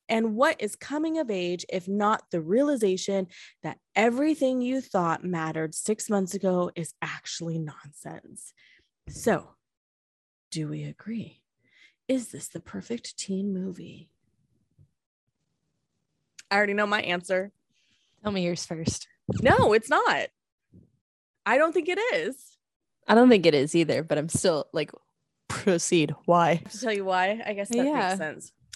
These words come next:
Speaker 1: I
Speaker 2: Yeah.
Speaker 1: find that when you have a film that centers around this concept that there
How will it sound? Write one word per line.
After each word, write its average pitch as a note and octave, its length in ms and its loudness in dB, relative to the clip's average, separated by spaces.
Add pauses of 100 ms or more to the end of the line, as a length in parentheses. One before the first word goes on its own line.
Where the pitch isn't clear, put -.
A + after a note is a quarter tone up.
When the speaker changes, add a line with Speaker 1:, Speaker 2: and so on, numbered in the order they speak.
Speaker 1:
I C#4+ 300 4
Speaker 2:
Yeah. G#3 160 -2
Speaker 1:
find D#4 460 0 (180)
that F#3+ 460 2
when F#3+ 300 -4
you G#3+ 320 -4
have A3 500 2
a G3+ 80 -4
film F3+ 360 -2
that - 200 -6
centers F#3 440 -6
around E3 880 -4
this F3 160 -4
concept E3+ 720 -4
that D#3+ 220 -4
there D#3 160 -2